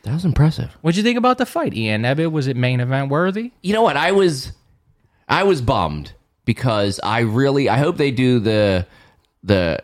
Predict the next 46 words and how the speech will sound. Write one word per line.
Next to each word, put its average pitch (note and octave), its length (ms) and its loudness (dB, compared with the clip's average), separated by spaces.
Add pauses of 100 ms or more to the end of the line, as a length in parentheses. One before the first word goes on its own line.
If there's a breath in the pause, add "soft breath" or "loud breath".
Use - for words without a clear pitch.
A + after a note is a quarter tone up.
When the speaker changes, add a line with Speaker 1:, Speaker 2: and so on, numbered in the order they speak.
(140)
Speaker 1:
Nikita G#2 580 -2
Spann F2+ 600 -4
fight. D2+ 340 -6
I - 80 -6
hope B2+ 200 0
they B2+ 120 -2
put - 240 -4
that F#2+ 200 -4
fight F#2+ 180 -2
together E2 500 -4
again D#2 280 -6
because F2 240 -8
I F2 80 -2
think E2+ 180 -4
it's - 140 -4
a E2+ 40 2
great, E2 500 -2
great E2 260 -6
matchup. C#2 460 -10
So - 140 -6
I A2 40 0
was, B2 380 0 (600 loud breath)
it B2 100 4
took D3+ 120 -4
me D3 80 0
a - 40 2
while A#2 200 2
to G2 60 -4
get A2 100 0
over A2 180 0
my G2+ 140 0
disappointment, F2 880 -4
and G#2+ 120 0
now A#2+ 320 0
you A#2 220 2
bumped G#2 360 -2
them G#2+ 180 2
up G2+ 140 -2
to G#2+ 120 0
a G2+ 40 2
main G2+ 260 0
event, F2 400 0
which F#2 280 -2
kudos A2 420 2
on G#2+ 240 0
them. D#2+ 400 -2